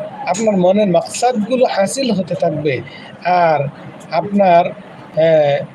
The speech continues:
বিপদ আপদগুলো এমনভাবে সরে যাবে যে আপনার কোনো বিপদ আপদ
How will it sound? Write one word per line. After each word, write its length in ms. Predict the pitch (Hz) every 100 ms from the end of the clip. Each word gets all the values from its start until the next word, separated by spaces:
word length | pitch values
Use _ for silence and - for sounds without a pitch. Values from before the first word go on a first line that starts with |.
| -
বিপদ 380 | 175 175 220 220
আপদগুলো 680 | 160 196 180 156 165 156 139 - - -
এমনভাবে 500 | 185 240 247 196 175
সরে 280 | 156 160 151
যাবে 280 | 156 147
যে 320 | 139 143 135 143
আপনার 300 | 143 170 160
কোনো 180 | 160
বিপদ 360 | 143 143 147 160
আপদ 240 | 151 180